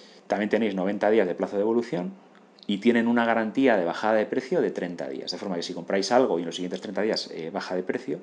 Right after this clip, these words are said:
podéis pedirles que os apliquen esa bajada de precio. En el pedido que hice yo, una de las dos cosas, no recuerdo cuál, había bajado como un céntimo cuando miré y tenía ahí la opción de reclamarlo. Obviamente no lo hice.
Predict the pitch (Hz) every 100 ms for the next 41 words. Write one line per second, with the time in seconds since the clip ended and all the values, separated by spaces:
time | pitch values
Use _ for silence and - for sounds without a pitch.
0 | - 92 95 - 92 95 101 127 127 90
1 | 80 85 87 82 82 - 64 64 - -
2 | - - _ - - - - - - -
3 | - - 104 98 92 87 90 95 95 95
4 | 101 120 107 110 95 92 90 92 - 110
5 | 92 90 90 92 90 104 - 85 85 85
6 | - 92 80 85 - 101 101 117 147 -
7 | - - 85 78 90 120 - - - -
8 | - 123 95 92 90 87 101 87 78 76
9 | 76 92 113 170 - - _ _ _ _
10 | - 80 80 82 76 78 78 85 95 -